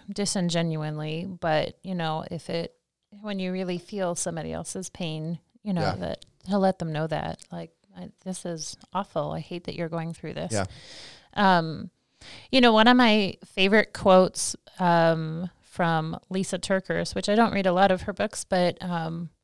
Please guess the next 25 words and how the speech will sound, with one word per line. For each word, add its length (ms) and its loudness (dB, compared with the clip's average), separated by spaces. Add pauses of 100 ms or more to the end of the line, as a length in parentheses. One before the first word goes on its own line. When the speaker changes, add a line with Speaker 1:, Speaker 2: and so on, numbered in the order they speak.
(160)
Speaker 1:
somewhere 340 2
along 260 4
the 80 -2
way 160 2
I 140 0
came 220 -8
across 380 -6
this 220 -8
quote, 260 2
and 80 -4
it's 140 -6
always 240 0
stuck 320 -2
with 200 -6
me, 180 -6
which 400 -2
is, 460 -2 (640)
"My 280 4
job 460 4 (140)
is 540 -2
obedience, 840 -2
and 160 -4
God's 320 0
job 440 -2
is 480 -2